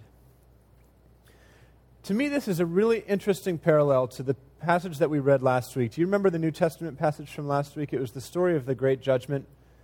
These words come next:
where at the end of all things, the king separates the sheep and the goats. And do you remember what the criteria was for whether you're gonna enter into glory?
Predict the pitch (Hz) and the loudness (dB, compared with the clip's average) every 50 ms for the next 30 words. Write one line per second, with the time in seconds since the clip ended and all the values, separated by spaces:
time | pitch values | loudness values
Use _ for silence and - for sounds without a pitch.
0 | _ _ _ _ - _ _ - 131 127 120 - 127 123 127 135 127 120 123 123 | _ _ _ _ -20 _ _ 0 0 2 2 2 0 -2 -2 -2 2 2 4 4
1 | 123 123 - - 127 123 123 123 123 123 117 - - - - - - _ _ _ | 4 2 0 0 0 0 0 -2 -4 -8 -10 -12 -16 -20 -20 -20 -20 _ _ _
2 | _ _ _ _ - 117 113 - 156 143 143 139 123 - 147 131 - - 139 131 | _ _ _ _ -10 -10 -4 0 0 0 0 0 2 2 2 2 4 2 2 2
3 | 123 - - 127 117 - - 156 147 - - 127 120 117 101 127 127 131 131 - | 2 0 -4 -8 -8 -2 0 0 0 0 -2 -4 -4 0 4 4 4 4 2 -2
4 | - - - - - _ _ _ _ _ _ _ _ _ _ _ _ _ 139 135 | -10 -14 -16 -16 -18 _ _ _ _ _ _ _ _ _ _ _ _ _ -6 -4
5 | 127 143 165 190 196 196 196 196 170 180 - - 190 165 156 - - 185 185 180 | -2 2 2 2 4 4 4 2 2 0 0 2 2 2 2 2 2 4 4 4
6 | 175 170 170 170 170 175 165 143 - - - - 143 135 151 151 151 151 143 143 | 4 4 4 4 4 4 0 -2 -8 -8 -2 0 2 4 4 4 4 4 4 4
7 | 147 143 139 104 143 151 147 - 151 147 151 147 147 - 143 127 117 135 139 139 | 4 2 2 2 0 0 0 0 0 0 0 0 -2 -2 -2 -2 0 2 2 4
8 | 147 151 151 151 151 156 147 | 4 4 4 2 2 -2 -6